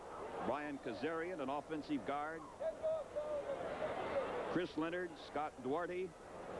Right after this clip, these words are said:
Anthony Mosley, Myron Nichols, Mark Olson, Paul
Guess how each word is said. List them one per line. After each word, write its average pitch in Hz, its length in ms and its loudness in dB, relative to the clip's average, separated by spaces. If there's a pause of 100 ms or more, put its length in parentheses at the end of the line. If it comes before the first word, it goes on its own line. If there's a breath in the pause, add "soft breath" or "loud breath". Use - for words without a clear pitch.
(380)
Anthony 151 380 0
Mosley, 170 540 2 (1300)
Myron 151 340 2
Nichols, 165 380 0 (400)
Mark 156 240 2
Olson, 170 360 2 (1080)
Paul 160 260 4